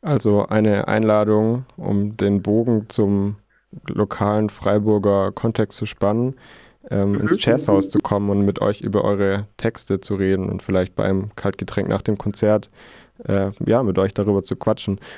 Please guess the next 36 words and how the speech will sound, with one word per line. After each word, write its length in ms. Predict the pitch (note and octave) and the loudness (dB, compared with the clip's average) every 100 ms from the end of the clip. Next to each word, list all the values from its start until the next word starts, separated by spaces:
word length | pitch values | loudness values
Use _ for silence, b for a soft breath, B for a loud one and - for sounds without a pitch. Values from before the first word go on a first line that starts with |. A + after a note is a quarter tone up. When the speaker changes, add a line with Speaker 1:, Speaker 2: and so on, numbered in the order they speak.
| B | B
Speaker 1:
Was 120 | G#2 | -2
können 180 | - C3 | 0 2
denn 180 | C3+ A#2+ | 4 4
die 80 | A2+ | 4
Menschen 320 | A2+ B2 A2 | 2 2 0
erwarten, 460 | G2+ G2+ A2 G#2+ | 2 2 0 -2
die 320 | G2 F#2+ F#2+ G2 - _ _ _ - | -2 0 0 -2 -8 _ _ _ -20
zu 300 | - G2+ G2 | -6 -2 0
eurem 360 | - G2 F#2+ F#2 | 2 2 2 -2
Konzert 440 | G2+ - G2+ G2 | -4 0 0 0
gehen 160 | G2 F#2+ | 0 0
am 100 | F2+ | 0
Jazzhaus? 460 | - G2 - F2+ | -2 -2 0 -2
Das 100 | - | -4
findet 400 | - G2 F#2 F2 | -4 0 0 -2
am 200 | F#2+ F#2 | -4 -2
Donnerstag 680 | F2+ F#2+ F2+ - F2+ F2 - _ _ | 0 -2 -2 -2 -2 -2 -6 _ _
statt. 420 | - - F2 F2+ - _ _ _ _ _ _ _ _ _ _ _ _ | -20 -8 -6 -6 -14 _ _ _ _ _ _ _ _ _ _ _ _
Speaker 2:
Ähm, 360 | C#3+ C#3+ D3 C#3 | 6 6 4 0
eine 180 | A#2+ D3 | 0 0
kleine 320 | D3 D3 C#3 | 2 4 6
Erinnerung 560 | D3 C#3+ D3 D#3 C#3+ C#3+ | 4 2 -4 -6 -6 -6
an 120 | C#3 | -6
den 180 | C#3+ C#3 | -8 -6
Sommer, 360 | B2 C3+ D3+ - _ _ _ _ _ - | -6 -2 -4 -4 _ _ _ _ _ -12
auf 160 | C3 | -10
jeden 180 | C#3 C#3 | -10 -6
Fall, 160 | C#3 D3 | -4 -4
würde 140 | C#3+ | -4
ich 100 | C#3 | -6
sagen. 300 | D3 D3 G3+ - _ _ b b b b b b _ _ | -4 -4 -6 -16 _ _ b b b b b b _ _
Die, 240 | C3 C3 C3 | -12 -4 -2
äh, 300 | B2+ B2+ A#2+ - | 0 0 -2 -4
absolute 880 | C3+ - C#3 C3+ - C3+ C3 C3+ C3+ | -4 -6 -8 -8 -4 0 0 -2 -4
Vertreibung 560 | - - C3 C3 C3+ | -10 0 4 4 2
des 100 | C3+ | -4